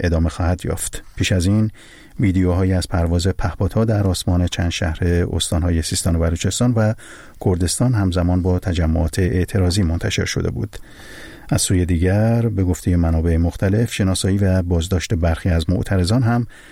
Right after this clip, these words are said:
پس از بررسی ویدیوهای دوربین‌های مداربسته مراکز دولتی و غیر دولتی و همچنین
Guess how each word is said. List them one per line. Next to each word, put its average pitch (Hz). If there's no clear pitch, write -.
پس 117
از 120
بررسی 101
ویدیوهای 92
دوربین‌های 82
مداربسته 85
مراکز 90
دولتی 82
و 85
غیر 85
دولتی 87
و 113
همچنین 98